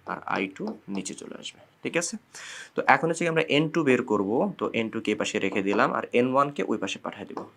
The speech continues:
তাহলে আই ওয়ান by আই টু এই পাশে আগে থেকে ছিল, এন ওয়ান এই পাশে ছিল ভাগ, এই পাশে আসলে কি হয়ে যাবে? গুণ হয়ে যাবে। ওকে, এখন just ভ্যালু বসায় দিব। আই ওয়ান এর মান কত ছিল? টু,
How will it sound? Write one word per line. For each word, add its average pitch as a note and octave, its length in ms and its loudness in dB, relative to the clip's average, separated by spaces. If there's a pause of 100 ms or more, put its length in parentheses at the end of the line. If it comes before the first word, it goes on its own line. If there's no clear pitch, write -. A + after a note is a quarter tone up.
তাহলে G2+ 180 -6 (220)
আই B2 160 6
ওয়ান D3+ 180 0 (180)
by G2+ 120 2 (160)
আই G#2+ 80 2 (100)
টু A#2+ 140 0
এই G#2+ 80 0
পাশে A#2 200 -2
আগে G2 180 -4
থেকে G#2+ 140 -6 (100)
ছিল, A2+ 140 -4 (920)
এন C3+ 140 2
ওয়ান D#3 180 6
এই - 80 0
পাশে C#3 220 0
ছিল B2 100 2 (160)
ভাগ, B2+ 140 6 (100)
এই G#2 80 -2
পাশে A2 180 -4
আসলে - 180 -12
কি - 80 -10
হয়ে G#2 120 0
যাবে? A#2 120 -4 (260)
গুণ G2 180 -4
হয়ে - 160 -10
যাবে। - 140 -14 (220)
ওকে, B2+ 140 -6 (680)
এখন B2 200 -4
just - 200 -6
ভ্যালু G2+ 220 2
বসায় G2+ 280 0
দিব। A2+ 100 -2 (500)
আই A2+ 140 8
ওয়ান A2+ 180 4
এর A2 100 0
মান A2 140 -2
কত - 100 -4 (100)
ছিল? G2+ 100 -2 (220)
টু, D#3 120 6